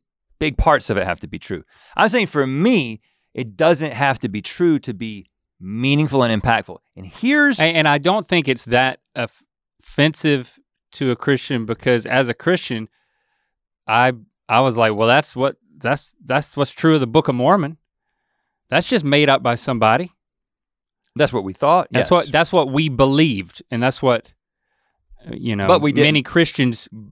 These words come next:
Speaker 2: currently believe. So
Speaker 1: But,
Speaker 2: it's like
Speaker 1: but no Christian reads the Book of Mormon for edification because it's such an infringement on the true Orthodox Christianity.
Speaker 2: But they have to acknowledge that other people do, an entire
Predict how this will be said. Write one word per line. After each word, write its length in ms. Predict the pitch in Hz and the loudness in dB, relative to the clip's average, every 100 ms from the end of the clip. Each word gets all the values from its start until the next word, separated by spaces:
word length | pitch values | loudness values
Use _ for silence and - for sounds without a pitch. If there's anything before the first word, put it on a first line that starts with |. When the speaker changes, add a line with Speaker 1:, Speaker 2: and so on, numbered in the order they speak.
| - | 0
Speaker 2:
currently 360 | 151 139 120 | 2 4 2
believe. 540 | 104 110 139 120 90 - | 0 2 2 0 -4 -10
So 180 | 107 160 | 0 2
Speaker 1:
But, 100 | 143 | 2
Speaker 2:
it's 100 | - | 2
like 120 | 120 | 2
Speaker 1:
but 220 | 139 117 | 2 0
no 200 | 127 147 | 0 0
Christian 400 | - 143 - 113 | 0 -2 -2 -6
reads 220 | 101 98 | -6 -6
the 80 | 95 | -6
Book 180 | 95 98 | -4 -2
of 100 | 92 | -2
Mormon 340 | 92 95 87 | -4 -4 -6
for 100 | - | -12
edification 760 | 80 80 85 - 92 80 80 73 | -12 -12 -16 -12 -10 -10 -16 -18
because 340 | 80 98 82 | -16 -14 -12
it's 140 | 82 - | -14 -10
such 240 | 92 - | -10 -10
an 80 | 82 | -16
infringement 800 | 78 _ - 101 101 82 80 76 | -18 _ -12 -10 -10 -14 -16 -12
on 380 | 85 76 71 69 _ _ | -12 -12 -16 -20 _ _
the 140 | _ 85 _ | _ -20 _
true 540 | - - 110 90 82 _ _ | -12 -4 -4 -4 -12 _ _
Orthodox 480 | 101 85 80 76 - | -4 -4 -8 -12 -14
Christianity. 460 | - - - 73 | -18 -20 -20 -12
Speaker 2:
But 160 | 127 123 | -8 -2
they 140 | 123 | -2
have 180 | 117 139 | 0 0
to 120 | - | 0
acknowledge 440 | 120 117 120 117 104 | -4 2 4 4 2
that 220 | 104 110 | 0 0
other 160 | 107 101 | 0 -6
people 500 | 110 98 98 92 _ _ _ _ _ 101 | -8 -8 -8 -10 _ _ _ _ _ 0
do, 280 | 131 110 | 2 2
an 100 | 98 | 0
entire 600 | 101 - 127 113 101 95 | -6 -2 0 2 0 -4